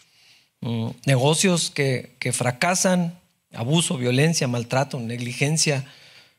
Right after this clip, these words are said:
abandono, soledad. Eh, ahora que estamos escuchando de, de familia Lightshine, eh,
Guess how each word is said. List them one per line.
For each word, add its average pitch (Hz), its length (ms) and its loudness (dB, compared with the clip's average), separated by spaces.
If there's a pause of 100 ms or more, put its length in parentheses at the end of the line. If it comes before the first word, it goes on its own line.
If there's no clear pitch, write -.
(140)
abandono, 127 560 4
soledad. 143 720 0 (320)
Eh, - 240 -14 (100)
ahora 151 220 -2
que 156 80 -4
estamos 156 320 2
escuchando 151 560 0
de, 139 280 0
de 131 140 -4
familia 147 360 2
Lightshine, 160 560 2 (880)
eh, 131 600 -2